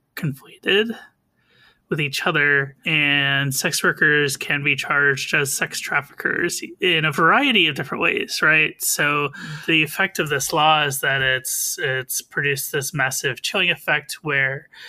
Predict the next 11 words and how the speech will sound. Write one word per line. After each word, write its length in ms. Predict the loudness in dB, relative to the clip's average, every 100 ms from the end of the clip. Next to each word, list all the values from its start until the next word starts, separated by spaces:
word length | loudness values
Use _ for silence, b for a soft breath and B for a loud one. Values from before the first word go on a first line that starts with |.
| B B
basically 520 | -8 -6 -4 -4 -4 -2
any 540 | -2 2 2 2 0 -2
online 500 | -2 0 0 0 -2
site 580 | -4 0 2 2 -2 -6
that 140 | -4
has 180 | -2 -4
adult 480 | -4 -2 -2 -2 -6 _ _ _ -8
content 720 | -4 -4 -2 -2 -2 -4 -8
has 280 | -6 -6 -8
to 120 | -10
be, 540 | -6 -4 -2 -4 -6